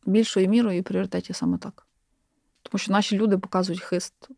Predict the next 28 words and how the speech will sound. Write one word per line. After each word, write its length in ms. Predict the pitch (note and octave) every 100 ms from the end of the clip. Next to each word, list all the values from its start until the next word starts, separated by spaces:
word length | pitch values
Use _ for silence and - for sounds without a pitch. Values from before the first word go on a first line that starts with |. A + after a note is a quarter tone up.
| -
до 140 | A3
навчання, 520 | C#4 B3 A#3 G#3+ F#3 E3
до 600 | E3+ G3+ B3 B3 A3+ G#3 -
застосування, 880 | F#3+ G3 F#3+ - F#3+ F#3 F3+ F3+ F#3+ - - - - -
без 220 | G3 B3
інструкції 600 | C4 A#3+ A#3+ A3 - G3 F#3
використання 720 | F#3 F#3 F#3+ - F3 F3+ F#3
там, 280 | F3+ F3 F#3
і 40 |
так 140 | F#3
далі, 180 | F3+ F#3
і 40 | -
так 140 | -
далі. 280 | E3+ - F#3 _ - - _ -
Так, 180 | C4 B3
звісно, 320 | A3 B3 G#3
є 80 | G3
питання 720 | F#3 F#3 F#3+ F#3 F3 F3+ F3+
командної 520 | - F#3+ G3 F3+ F3
ланки, 560 | E3+ D#3+ E3+ F#3 B3 C4+ _ _ - F#3
командирської 540 | F#3+ F#3+ F#3+ - F#3
ланки, 480 | F3 F3 F3 E3 E3
управлінської 720 | - E3+ F#3 F#3 F3 - E3+
ланки, 720 | F3 D#3 - - A#2 A2+ A2+ A2+ -
в 160 | F#3 -
ефективності 580 | E3+ F#3 G#3 G3 F#3+ F#3
управління, 480 | F3+ F#3 A#3+ C#4+ -
але, 420 | F3+ F#3 A#3 D4